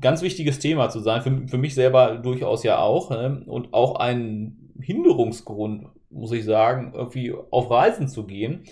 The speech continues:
Ähm, und ich persönlich hab da auch mal ein bisschen Schiss vor, was die Sprache betrifft, muss aber einfach sagen, ist völliger Quatsch.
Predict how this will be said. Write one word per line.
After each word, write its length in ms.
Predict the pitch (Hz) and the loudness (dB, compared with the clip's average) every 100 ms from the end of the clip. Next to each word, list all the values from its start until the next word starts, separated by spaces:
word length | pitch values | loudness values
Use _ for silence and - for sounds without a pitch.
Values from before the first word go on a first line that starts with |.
| - - - - _ _ | -20 -20 -20 -20 _ _
Ähm, 560 | 131 123 123 123 120 107 | 2 4 4 2 -2 -4
und 180 | - 135 | 0 0
ich 200 | 165 - | 0 0
persönlich 520 | 143 123 127 196 160 | 2 4 2 2 4
hab 140 | 135 135 | 4 8
da 80 | |
auch 120 | - 190 | 6 6
mal 80 | |
ein 40 | 143 | 4
bisschen 200 | 120 120 | 2 -2
Schiss 280 | - 120 - | -2 -4 -2
vor, 500 | - 123 147 147 113 98 - | 2 4 4 0 -8 -14 -8
was 160 | - 123 | -4 -2
die 100 | 123 | -4
Sprache 400 | 110 110 113 131 | -4 0 2 2
betrifft, 480 | 117 117 131 165 - - _ - | 0 -2 -2 -4 -8 -20 _ -20
muss 220 | - 135 165 | -6 -2 2
aber 240 | 185 120 | 6 6
einfach 280 | 113 117 113 | 4 2 2
sagen, 600 | 110 107 120 127 135 - _ _ | 6 8 6 2 -6 -10 _ _
ist 120 | - | -2
völliger 260 | 143 139 117 | 4 4 4
Quatsch. 400 | - 104 - | 2 -4 -4